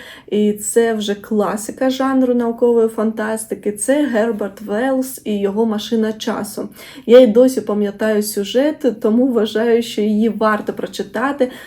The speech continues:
бо, напевно, це такий дідусь всіх книжок про мандрівки в часі. Е, роман був опублікован ще в тисяча вісімсот дев'яносто п'ятому році. Він розповідає про чоловіка, який,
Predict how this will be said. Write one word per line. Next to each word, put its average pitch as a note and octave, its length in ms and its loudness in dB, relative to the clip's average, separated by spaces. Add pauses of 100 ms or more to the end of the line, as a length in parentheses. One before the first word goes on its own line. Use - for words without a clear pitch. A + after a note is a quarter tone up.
(120)
бо, G#3+ 120 2
напевно, B3 460 4
це G3+ 180 -6
такий G3+ 300 -6
дідусь G#3+ 480 -2
всіх - 340 -4
книжок A3+ 640 0
про G#3 160 -2
мандрівки G#3 520 -2
в - 80 -12
часі. C4 520 -4 (420)
Е, G3+ 300 -2 (300)
роман A3 400 0
був B3 160 0
опублікован A3+ 800 0
ще A3+ 160 -4
в G#3+ 60 -2
тисяча D4 440 -6
вісімсот A3+ 460 0
дев'яносто G#3 540 -2
п'ятому G3+ 480 -4
році. G#3+ 360 2 (320)
Він D#4 160 2
розповідає B3 680 0
про A#3+ 240 2
чоловіка, G#3+ 680 -2
який, A#3+ 680 0